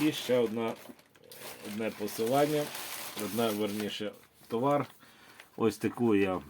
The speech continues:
придбав, але не хочу, як бачите, руки від замочка грязні витягувати. М, з пакуночка, щоб не вимастити. Це є такий тримач. Е,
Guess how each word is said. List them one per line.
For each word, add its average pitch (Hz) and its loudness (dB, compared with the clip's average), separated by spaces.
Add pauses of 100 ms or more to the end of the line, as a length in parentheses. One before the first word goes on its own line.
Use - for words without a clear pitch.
(180)
придбав, 104 2
але 104 2
не 107 0
хочу, 104 0
як 90 -6
бачите, 95 -4
руки 92 -4
від 90 -2
замочка 92 -4
грязні 92 -2
витягувати. 120 2
М, 104 -2 (340)
з - -16
пакуночка, 113 -2
щоб 92 -6
не 98 -4
вимастити. 120 -2
Це 143 0
є 120 4
такий 110 -2
тримач. 98 -4 (1160)
Е, 95 -6